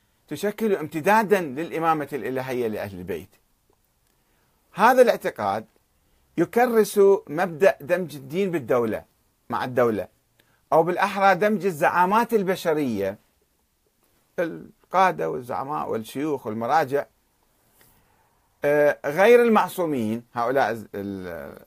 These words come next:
القادة والزعماء، ولا المعينين من قبل الله تعالى، يتم دمجهم بالدين، والاعتقاد بوجوب طاعة الفقهاء المراجع كطاعة الله ورسوله وأهل بيته. ولا يمكن تحرير الناس من هذه العقيدة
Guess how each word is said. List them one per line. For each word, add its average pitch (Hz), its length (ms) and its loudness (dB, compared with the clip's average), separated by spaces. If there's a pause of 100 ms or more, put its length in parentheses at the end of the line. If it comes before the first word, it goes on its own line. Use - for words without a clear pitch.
القادة 113 420 -4
والزعماء، 104 640 -6
ولا 220 240 2
المعينين 220 640 2
من 185 100 -6
قبل 151 220 -2
الله 127 280 -2
تعالى، 127 680 -2 (240)
يتم 151 580 -4
دمجهم 214 540 0
بالدين، 175 560 0 (1700)
والاعتقاد 175 800 2
بوجوب 165 580 -2
طاعة 185 360 0
الفقهاء 170 640 -4
المراجع 139 540 -4
كطاعة 180 580 -2
الله 170 320 2
ورسوله 147 720 -4 (140)
وأهل 143 380 -6
بيته. 123 380 -4 (1400)
ولا 214 320 4
يمكن 262 320 -4
تحرير 208 440 0
الناس 160 420 0
من 131 100 -8
هذه 143 280 -2
العقيدة 127 520 -8